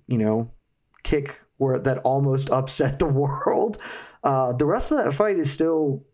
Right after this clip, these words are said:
competitive to an extent. Condit is still fighting. He's working good. They are both bleeding like stuck pigs, just all over the cage. And so I think I went with that one because it's,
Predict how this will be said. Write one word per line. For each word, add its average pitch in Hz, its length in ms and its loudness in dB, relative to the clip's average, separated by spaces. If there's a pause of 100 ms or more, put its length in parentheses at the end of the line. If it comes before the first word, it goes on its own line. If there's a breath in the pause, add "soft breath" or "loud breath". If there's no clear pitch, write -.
competitive 135 960 0
to 117 180 0
an 104 80 0
extent. 113 480 -4
Condit 175 360 0
is 143 120 0
still 139 200 0
fighting. 131 440 0
He's 113 260 -6
working 120 300 0
good. 117 220 -2 (180 loud breath)
They 202 140 0
are 175 80 -2
both 147 320 0
bleeding 151 420 0
like 110 220 0
stuck 151 420 -2
pigs, 135 380 0
just - 260 -6
all 147 220 2
over 117 180 0
the 107 120 -2
cage. 143 500 0 (420 loud breath)
And 139 100 0
so 139 540 0
I 139 140 2
think 156 360 0
I 131 40 2
went 196 220 2
with 156 140 0
that 139 200 2
one 131 180 0
because 123 340 -2
it's, - 360 -6